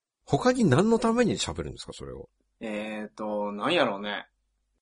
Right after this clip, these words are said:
Speaker 1: ほら、ないでしょ？
Speaker 2: はい。<laughs> ああ。
Speaker 1: そうやって天真爛漫で子供好きでね。
Speaker 2: はい。
Speaker 1: サッカーまでできちゃう。そして世界も旅できる。
Speaker 2: <laughs> はい。
Speaker 1: コミュニケーション力が高い。
Speaker 2: はい。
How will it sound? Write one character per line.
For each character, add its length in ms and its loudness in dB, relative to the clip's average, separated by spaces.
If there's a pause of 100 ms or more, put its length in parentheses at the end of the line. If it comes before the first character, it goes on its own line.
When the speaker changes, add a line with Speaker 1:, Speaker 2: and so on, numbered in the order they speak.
(760)
Speaker 1:
ほ 100 0
ら、 80 4
な 120 2
い 40 0
で 80 -6
し 80 -8
ょ？ 220 0 (120)
Speaker 2:
は 220 0
い。 40 0 (540)
<laughs> 520 -20
あ 480 -6
あ。 80 -20
Speaker 1:
そ 160 -2
う 0 -
や 20 2
っ 20 -12
て 80 0
天 240 2
真 240 0
爛 240 2
漫 420 0
で 100 -2
子 140 -2
供 240 4
好 100 -6
き 120 0
で 120 0
ね。 180 -6 (400)
Speaker 2:
は 140 -10
い。 220 -14
Speaker 1:
サ 200 0
ッ 60 -6 (100)
カ 140 2
ー 20 0
ま 120 2
で 80 -2
で 160 2
き 100 -10
ち 140 -6
ゃ 40 -4
う。 160 -8 (320)
そ 160 -4
し 60 -2
て 80 0
世 160 0
界 160 2
も 120 0
旅 280 0
で 140 2
き 160 -4
る。 140 -4 (240)
Speaker 2:
<laughs> 260 -10
は 200 -2
い。 60 -10
Speaker 1:
コ 120 -2
ミ 100 6
ュ 40 6
ニ 60 2
ケ 160 2
ー 20 2
シ 120 -2
ョ 40 2
ン 40 0
力 180 -4
が 100 -10
高 340 -2
い。 120 -2 (380)
Speaker 2:
は 180 -8
い。 120 -14